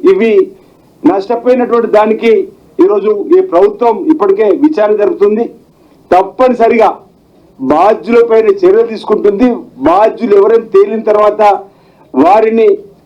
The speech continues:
చట్టపరంగా కఠినమైన చర్యలు తీసుకోవడం కోసం ఈ ప్రభుత్వం కట్టుబడి ఉందన్నమాట ఈ సందర్భంగా తెలియజేస్తూ, ప్రధానంగా రైతులకు వ్యతిరేక ప్రభుత్వం అన్నమాట అంటున్నారు.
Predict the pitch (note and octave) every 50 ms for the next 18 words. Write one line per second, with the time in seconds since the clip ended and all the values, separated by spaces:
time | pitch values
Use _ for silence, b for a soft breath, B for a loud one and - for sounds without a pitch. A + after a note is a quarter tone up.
0 | _ _ _ _ _ _ _ - G#3 G#3+ - - - C#4 C4 - B3 A#3 A#3+ A#3+
1 | A#3+ A#3+ - - G3+ F#3+ - - A#3 A#3 - - - G3+ G#3+ A3 A3+ G#3 G#3+ G3
2 | - A3 A3 G#3 G#3 G3 F#3+ G#3 G3 G#3 G#3+ G3 F#3 - - b b b b b
3 | b b _ - E4 F4+ F#4+ - F#3 G3 G#3 - G#3+ A3+ G#3 F#3+ - F3 F3+ G#3+
4 | A3+ A3+ A#3 G#3+ G#3+ G#3+ G#3+ G#3+ G#3 G3+ G3+ F3 D#3 F3+ F#3 F#3 G3 G3 G3 F#3+
5 | F3 D#3 C#3 B2+ - - _ _ _ _ _ _ _ _ _ _ _ _ _ -
6 | - - F3+ F#3+ A3 B3 B3+ B3 G#3+ - - E3 C#3 - - - - _ _ _
7 | _ _ _ _ C#3+ D#3+ F#3+ A3+ C4 B3+ C4 B3+ B3 B3 A#3+ B3+ C4+ C4+ - -
8 | - _ _ _ - _ _ - - D#3 F3+ G#3 B3 B3 C4 C4+ C4 B3+ A#3 F#3+
9 | G3 G#3+ A3+ A3 - C4 C4 B3+ C4 C4 C4 A#3 A#3 A#3+ A#3+ - A#3+ A#3 A#3 A3
10 | G#3+ G#3 G3+ G3+ F#3+ F#3+ E3+ D#3+ C#3+ A#2+ G#2